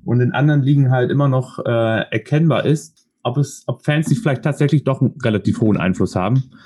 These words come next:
weil halt, äh, die Fans der deutschen Bundesliga europaweit so am koordiniertesten agieren, ähm, auch, glaub ich, auch den höchsten Lärmpegel erzeugen in Stadien.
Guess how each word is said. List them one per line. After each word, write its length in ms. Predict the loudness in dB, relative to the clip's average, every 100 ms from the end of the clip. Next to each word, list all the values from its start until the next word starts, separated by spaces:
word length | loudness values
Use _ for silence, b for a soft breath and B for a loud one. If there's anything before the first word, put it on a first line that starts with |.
| B B
weil 240 | -2 0 2
halt, 560 | 2 2 2 -2 -12 -4
äh, 320 | -2 0 0
die 100 | -2
Fans 440 | -2 0 0 0 -2
der 160 | -2
deutschen 440 | 0 -2 -2 -4 2
Bundesliga 680 | 2 2 0 2 2 -2 b b b _ -4
europaweit 800 | -2 0 0 -2 -2 -2 -2 -2
so 160 | -2
am 380 | 0 -2 -2 -4
koordiniertesten 1000 | -4 -2 0 2 2 2 -4 -2 2 2 0
agieren, 680 | -4 0 0 2 0 -2 _ _ _ _ -6
ähm, 400 | -2 0 0 -2
auch, 240 | -8 -8 -20 _ _ -8
glaub 180 | -6 -6
ich, 100 | -8
auch 120 | -4
den 160 | 0 2
höchsten 420 | 0 0 0 0
Lärmpegel 580 | 0 0 0 0 2 0
erzeugen 500 | -2 -4 -2 0 -2
in 80 | -4
Stadien. 640 | -4 -2 0 2 0